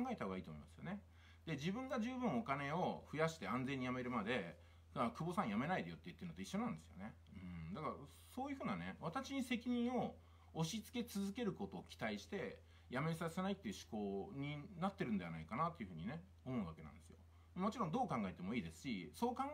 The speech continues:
えてる人がいるから私は嫌だって思う必要も、あの、こともないんですよ。うん、ただ、まあ、そういうふうに自分の考えが、「あれ？もしかしたらこれビジネスで失敗する思考なんじゃないかな」とか、「詐欺にかかりやすい思考なんじゃないか」って気づいていただければいいかなと思うんですよ。それからですね、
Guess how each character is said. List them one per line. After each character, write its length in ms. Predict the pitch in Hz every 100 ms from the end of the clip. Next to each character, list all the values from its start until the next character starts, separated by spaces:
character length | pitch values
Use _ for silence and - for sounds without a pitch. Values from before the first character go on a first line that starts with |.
| 311
え 40 |
て 100 | 285
る 60 | 123
人 140 | -
が 60 | 131
い 60 | 240
る 40 |
か 120 | 107
ら 60 | 90
私 260 | 98 104
は 40 | 98
嫌 100 | 107
だ 80 | 101
っ 100 | -
て 80 |
思 180 | 90 98
う 60 | 85
必 160 | -
要 40 | 90
も、 120 | 82 - 69
あ 100 | 107
の、 100 | 92
こ 120 | - 110
と 80 |
も 80 | 90
な 100 | 117
い 40 | 190
ん 60 |
で 60 | 80
す 80 | -
よ。 140 | 92 - - - - -
う 80 | 196
ん、 20 |
た 100 | 254
だ、 220 | 196 135
ま 160 | 127 143
あ、 40 |
そ 120 | 214
う 40 | 247
い 20 |
う 20 |
ふ 40 | 269
う 20 |
に 200 | 185 110
自 140 | 98
分 140 | 156 190
の 80 |
考 120 | 190 208 220 180
え 40 |
が、 260 | 123 101 -
「あ 60 |
れ？ 120 | 214 277 - - - -
も 100 | 214
し 80 | -
か 80 | 185
し 60 |
た 80 | -
ら 60 | 113
こ 120 | 120
れ 80 | 113
ビ 140 | 190
ジ 80 | 240
ネ 100 | 156
ス 80 | 92
で 80 |
失 160 | 87 - 202
敗 120 | 214
す 80 | 220
る 80 |
思 200 | 208 -
考 40 | 196
な 100 | 196
ん 60 |
じ 60 | 117
ゃ 40 |
な 100 | 95
い 40 | 80
か 120 | 95
な」 180 | 98 85
と 40 | -
か、 300 | 90 85 78
「詐 120 | - 262
欺 80 | 185
に 100 | -
か 100 | -
か 100 | 190
り 60 |
や 80 | 220
す 100 | 220
い 40 |
思 200 | - -
考 40 | 208
な 80 | 196
ん 60 |
じ 60 | 185
ゃ 40 |
な 80 | 175
い 20 |
か」 120 | 82
っ 20 | 87
て 100 | 95
気 120 | 202
づ 100 | 240
い 80 | 208
て 80 |
い 20 | 156
た 0 |
だ 60 |
け 80 | 131
れ 80 | 135
ば 60 | 95
い 80 |
い 40 | 87
か 120 | 95
な 120 | 90
と 80 | 80
思 80 | 80
う 40 |
ん 20 | 76
で 40 |
す 80 | -
よ。 140 | 87 - - - -
そ 80 | -
れ 60 | 214
か 80 | 262
ら 80 |
で 60 | 208
す 80 | -
ね、 300 | 101 85